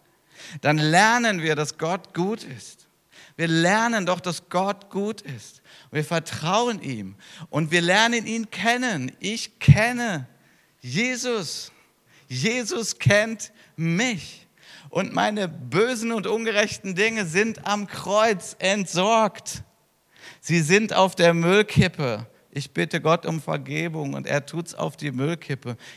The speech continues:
Jesus ist meine Gerechtigkeit. Und deswegen gehe ich auf diesen guten Ort zu, den wir eben angeschaut haben, Offenbarung einundzwanzig.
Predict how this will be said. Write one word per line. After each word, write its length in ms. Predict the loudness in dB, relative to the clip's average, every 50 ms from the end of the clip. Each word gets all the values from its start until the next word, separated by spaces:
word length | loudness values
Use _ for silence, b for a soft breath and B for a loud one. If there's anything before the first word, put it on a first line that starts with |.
| B
Jesus 640 | B -10 -4 0 2 2 2 2 -2 -4 -6 -6 -6
ist 300 | -8 -8 -8 -8 -8 _
meine 320 | -6 -4 -4 -2 -4 -4 -6
Gerechtigkeit. 800 | -6 -6 -6 -6 -8 -8 -12 _ -18 -18 -18 _ -16 -16 -14 -14 -16 -18 -20 _ _ _ _ _ _ B B B B B B B B B B
Und 140 | B -2 -2
deswegen 520 | -2 -2 -2 -2 0 0 0 0 0 0
gehe 220 | 0 0 2 2 0
ich 300 | -2 -6 -10 -14 -16 B B B B B B -14
auf 180 | -14 -14 -10
diesen 280 | -8 -8 -6 -4 -6 -6
guten 300 | -4 -6 -8 -6 -8 -10
Ort 340 | -6 -2 -2 -2 -2 -4 -8
zu, 400 | -12 -10 -10 -8 -10 -10 -10 -12 -12 -14 -14 -14 _ B B B B B B B B
den 160 | -6 -4 -2 0
wir 80 | 0
eben 220 | 2 2 0 0 -2
angeschaut 580 | -2 -2 -2 -2 -4 -6 -6 -8 -8 -6 -6
haben, 400 | -6 -4 -4 -4 -6 -8 -10 -12 -18 _ b b b b b b b b
Offenbarung 640 | -8 -6 -4 -4 -2 0 2 2 2 0 -2 -6 -4
einundzwanzig. 1080 | -2 -2 0 0 0 -2 -4 -6 -10 -12 -12 -12 -12 -12 -14 -16 -16 -16 -18 -20 -20